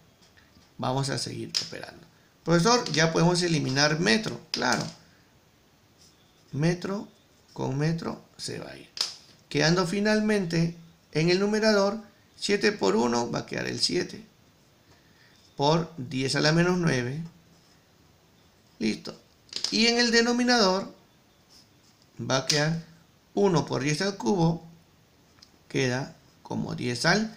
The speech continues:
cubo. Ah, y esto ya está en la unidad que nosotros queremos,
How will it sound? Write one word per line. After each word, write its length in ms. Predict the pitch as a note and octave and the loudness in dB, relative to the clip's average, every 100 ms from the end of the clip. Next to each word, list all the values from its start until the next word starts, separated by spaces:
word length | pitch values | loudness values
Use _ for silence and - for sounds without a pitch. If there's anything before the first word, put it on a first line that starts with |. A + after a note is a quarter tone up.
| - _ _ _ _ - | -18 _ _ _ _ -14
cubo. 420 | A#2 A#2 - - - _ - | -6 -4 -4 -8 -20 _ 0
Ah, 280 | F#3 - - | 2 2 -6
y 240 | B2+ C#3+ | -4 4
esto 480 | F#3+ - D#3+ D#3+ E3 - _ _ _ _ | 4 4 0 -2 -4 -10 _ _ _ _
ya 160 | C#3+ G3+ | 2 2
está 340 | G3+ - - | 2 0 2
en 80 | G3 | 2
la 60 | D#3+ | 2
unidad 380 | B2+ B2 C3+ C#3 | 0 0 0 0
que 100 | C#3+ | -4
nosotros 400 | B2 C3+ C3 C3 | -4 -8 -8 -6
queremos, 460 | - E2+ E2+ - | -2 0 0 -4